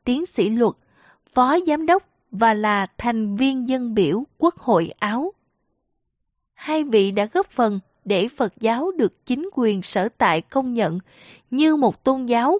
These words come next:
cùng với các tôn giáo khác. Và theo quan niệm của hai ông, đạo Phật giúp chữa trị nỗi đau khổ của thế gian. Cùng đi với chúng tôi,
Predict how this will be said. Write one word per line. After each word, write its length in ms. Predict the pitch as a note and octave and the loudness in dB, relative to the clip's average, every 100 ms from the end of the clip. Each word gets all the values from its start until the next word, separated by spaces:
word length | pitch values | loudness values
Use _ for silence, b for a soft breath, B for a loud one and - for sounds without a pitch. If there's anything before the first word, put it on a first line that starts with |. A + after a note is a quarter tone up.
| - | -2
cùng 260 | - A#3 G3 | 0 0 0
với 340 | G3+ A3 D#4 - _ | 0 2 2 -2 _
các 280 | - E4 - | -2 -2 0
tôn 200 | C4 A#3 | 0 0
giáo 220 | A3+ A#3+ D#4 | 0 -2 -2
khác. 240 | - F4+ - _ _ _ _ _ _ _ | 0 0 0 _ _ _ _ _ _ _
Và 160 | A#3+ A#3+ | 0 0
theo 340 | - D4+ D4+ D4 | 0 0 0 2
quan 280 | D4 C#4+ B3+ | 2 2 2
niệm 280 | G#3 F#3 G#3 | 2 2 -2
của 140 | - A#3+ | 0 0
hai 240 | C4+ C4+ | 2 -2
ông, 260 | - C4 B3 - B B B | 0 0 -2 -10 B B B
đạo 220 | G3+ G3+ | 0 0
Phật 300 | G3 - G3+ - _ _ | 0 0 -2 -4 _ _
giúp 320 | G#3+ F#4+ - | 0 2 0
chữa 160 | - G3+ | 0 0
trị 280 | - F#3 F#3 | 2 2 2
nỗi 360 | G3 F3+ G#3 | 0 0 0
đau 220 | C#4 C4 | 0 -2
khổ 460 | A#3+ - F#3+ E3 C4+ _ _ | -2 -4 0 0 0 _ _
của 280 | A3+ E3 G#3 - | 2 2 2 -2
thế 120 | C#4 | -4
gian. 340 | C4 A#3+ A3+ A3 _ _ _ _ _ _ _ _ _ _ _ _ _ _ _ _ - | 0 0 -2 -6 _ _ _ _ _ _ _ _ _ _ _ _ _ _ _ _ -2
Cùng 200 | B3+ A#3+ | -2 0
đi 160 | C4 C4+ | 0 0
với 140 | D#4 | -2
chúng 200 | - D#4+ | -2 -4
tôi, 320 | - B3+ B3 | 0 0 0